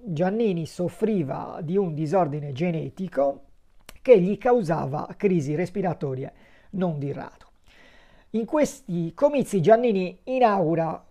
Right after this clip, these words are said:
quello che possiamo definire uno stil novo qualunquista, stile che poi si porterà dietro anche quando sarà eletto all'Assemblea Costituente e quando poi sarà eletto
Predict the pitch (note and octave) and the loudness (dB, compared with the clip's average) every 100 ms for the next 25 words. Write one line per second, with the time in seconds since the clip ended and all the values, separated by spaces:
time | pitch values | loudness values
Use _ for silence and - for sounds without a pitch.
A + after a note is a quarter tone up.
0 | _ A#3 G#3 E3+ F3+ G3+ F#3 - C4 F3+ | _ 0 0 0 -6 -8 -8 0 0 2
1 | F3 G3 C4 A3 F3 E3+ F3+ F#3+ - A#3+ | 0 0 0 -4 -4 -4 -4 -6 -6 -4
2 | F#3+ E3 E3+ D#3 B2+ D#3+ A#3 F#3 D#3 C3 | -4 -4 -6 -6 -10 -12 -6 -2 -2 -4
3 | - - - - - _ - _ _ - | -14 -16 -20 -20 -20 _ -20 _ _ 4
4 | B3+ F3 F3 A#3 A3 - D#3+ C#3+ F3+ E3 | 6 6 6 6 4 -2 -4 2 4 4
5 | D3 D3+ D3+ - C#3 D#3+ D3+ C#3 C#3+ - | 2 0 -2 -4 -2 -2 -2 -6 -10 -12
6 | - - F3+ E3+ F3+ F3+ E3 D#3+ E3+ E3 | -20 -6 -2 0 0 0 0 6 4 4
7 | D#3+ C#3 - D#3+ E3+ G#3 C#4+ - G#3+ D3 | -2 -6 -6 -2 0 -2 -6 0 0 0
8 | D3+ C3 E3 - D#3 D#3 - D3+ C#3 D#3+ | -4 -8 -10 -6 -4 -4 -4 -8 -6 -6
9 | C#3+ C#3 C#3+ C3+ - D#3+ | -6 -4 -6 -8 -12 -18